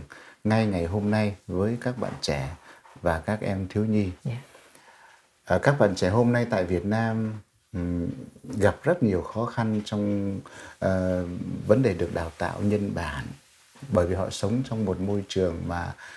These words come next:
Speaker 1: nền đào tạo là vô thần
Speaker 2: Vâng.
Speaker 1: và nền đào tạo phi tôn giáo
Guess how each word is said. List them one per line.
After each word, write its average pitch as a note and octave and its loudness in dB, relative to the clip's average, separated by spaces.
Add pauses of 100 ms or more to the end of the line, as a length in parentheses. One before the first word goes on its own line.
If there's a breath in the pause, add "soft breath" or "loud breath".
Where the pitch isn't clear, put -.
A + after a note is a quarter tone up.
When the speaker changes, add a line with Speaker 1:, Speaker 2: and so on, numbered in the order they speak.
(260 loud breath)
Speaker 1:
nền F#2+ 2
đào F2 -2
tạo F2+ -2
là F2+ -2
vô G2+ 2
thần D#2+ -4 (320)
Speaker 2:
Vâng. C3+ -4 (540)
Speaker 1:
và F#2 2
nền F#2 0
đào F2 -2
tạo E2+ -6
phi B2 2
tôn A#2+ 2
giáo A#2 -2